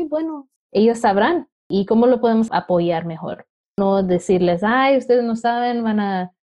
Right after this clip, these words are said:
van a tener una vida difícil". Y eso ya se sabe, pero ¿cómo lo podemos apoyar y no dejarlos solitos para que ellos tengan que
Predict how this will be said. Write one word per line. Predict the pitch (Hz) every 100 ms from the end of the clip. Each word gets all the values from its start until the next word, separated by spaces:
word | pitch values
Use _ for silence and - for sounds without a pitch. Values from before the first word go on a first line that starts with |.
| -
van | 185 185
a |
tener | 185 185 185
una | 190 185 180
vida | 175 175
difícil". | 170 165 254 269 254 220
Y |
eso | 269 269
ya | 370 240
se | 196
sabe, | 175 185 240 226
pero | 208 185 170
¿cómo | 208 220
lo | 233
podemos | 233 220 220 220
apoyar | 190 175 165 156 - _
y | - 190
no | 185
dejarlos | 185 185 185 175 -
solitos | 180 175 175 165 -
para | 170 165
que | - 156
ellos | 156 175 170 - -
tengan | 170 170 170 170
que | 151 151 - - 185